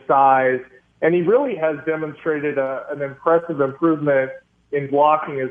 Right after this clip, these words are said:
well. So, yeah, I actually thought this was one of the easier positions to evaluate. I don't, I don't see, the only person I was, like, thinking about, I was like, I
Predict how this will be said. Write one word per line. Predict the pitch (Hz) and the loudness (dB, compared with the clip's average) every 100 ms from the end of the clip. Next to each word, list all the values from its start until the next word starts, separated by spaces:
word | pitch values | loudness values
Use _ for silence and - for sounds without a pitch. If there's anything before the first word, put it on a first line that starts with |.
| 151 | 0
well. | 143 139 135 - | 2 4 2 0
So, | 160 147 139 - _ _ | -2 0 -2 -8 _ _
yeah, | 175 175 | 0 2
I | 185 226 | 2 2
actually | 240 233 185 170 | 0 0 0 2
thought | 180 170 | 0 0
this | 180 170 170 | -2 -4 -4
was | 147 131 | -4 0
one | 160 | 0
of | 147 131 | 0 -4
the | 147 | -6
easier | 170 170 139 147 | -4 -6 -2 -2
positions | 143 143 135 151 147 151 135 | -2 -4 -2 0 0 -6 -4
to | 151 | 0
evaluate. | 131 135 139 143 143 143 143 143 - _ _ _ _ | 2 2 2 0 0 0 0 -2 -6 _ _ _ _
I | 147 180 | -2 0
don't, | 196 190 190 - | 0 -2 -4 -4
I | 170 | 0
don't | 214 214 - | 0 -2 -6
see, | 202 196 | -4 -2
the | 180 180 | 2 4
only | 240 294 | 4 2
person | 202 202 196 | -2 -2 0
I | 170 | 0
was, | 165 135 | 0 0
like, | 151 139 127 - _ | 0 0 -4 -14 _
thinking | 185 185 185 | -8 -4 -2
about, | 139 135 135 139 | 0 2 2 2
I | 151 | -2
was | 143 | -2
like, | 143 139 131 - | -2 -2 -4 -6
I | 165 | -6